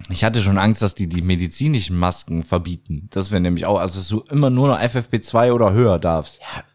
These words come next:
Speaker 2: das wär mir ganz
Speaker 1: Dass sie alle wegschmeißen können, die du dir auf
Speaker 2: ganz
Speaker 1: Vorrat
Speaker 2: ehrlich
Speaker 1: gekauft
Speaker 2: was
Speaker 1: hast, so,
Speaker 2: sagen.
Speaker 1: ne?
Speaker 2: Ja.
Speaker 1: Naja, äh, ich hab den Namen rausgefunden. Und zwar sagt dir der Name Marlene Lufen etwas.
Speaker 2: Marlene Dietrich.
Speaker 1: Nee, Marlene Lufen.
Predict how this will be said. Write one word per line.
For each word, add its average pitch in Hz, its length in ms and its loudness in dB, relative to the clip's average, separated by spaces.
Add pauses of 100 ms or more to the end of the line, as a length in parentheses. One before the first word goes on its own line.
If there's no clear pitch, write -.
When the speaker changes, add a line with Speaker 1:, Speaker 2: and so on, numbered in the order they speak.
(160)
Speaker 2:
das - 160 -20
wär - 60 -8
mir - 80 -10
ganz - 100 -12
Speaker 1:
Dass 107 140 -2
sie 123 100 2
alle 143 160 2
wegschmeißen 110 560 2
können, 90 220 2
die 82 180 -6
du 92 60 0
dir 90 160 2
auf 92 40 0
Speaker 2:
ganz 123 120 2
Speaker 1:
Vorrat 95 220 2
Speaker 2:
ehrlich 107 180 0
Speaker 1:
gekauft 95 320 0
Speaker 2:
was 90 140 0
Speaker 1:
hast, - 40 -10
so, 90 140 -4
Speaker 2:
sagen. - 100 -4
Speaker 1:
ne? - 60 2
Speaker 2:
Ja. 107 260 -2 (720)
Speaker 1:
Naja, 113 360 0 (280)
äh, 151 320 6
ich 147 640 2
hab 175 80 0
den 127 140 2
Namen 123 200 4
rausgefunden. 90 720 -4 (480)
Und 117 140 -4
zwar 151 400 0 (360)
sagt 147 300 0
dir 156 80 2
der 131 140 4
Name 139 480 2
Marlene 143 960 4
Lufen 131 680 4
etwas. - 520 -16 (680)
Speaker 2:
Marlene 147 400 4
Dietrich. 127 640 -2
Speaker 1:
Nee, 110 440 6
Marlene 113 400 6
Lufen. 110 640 2